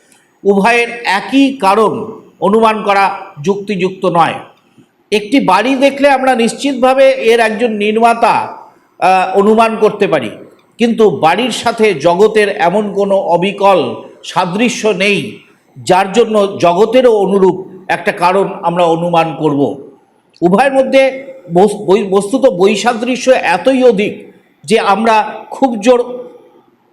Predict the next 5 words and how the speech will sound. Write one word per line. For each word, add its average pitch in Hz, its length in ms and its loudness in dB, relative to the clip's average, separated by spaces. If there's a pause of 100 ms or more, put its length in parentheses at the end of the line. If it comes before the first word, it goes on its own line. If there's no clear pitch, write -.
(100)
অনুরূপ 254 580 4
কারণ 202 560 0
সম্পর্কে 208 560 -2
একটা 202 260 -2
আন্দাজ 202 580 2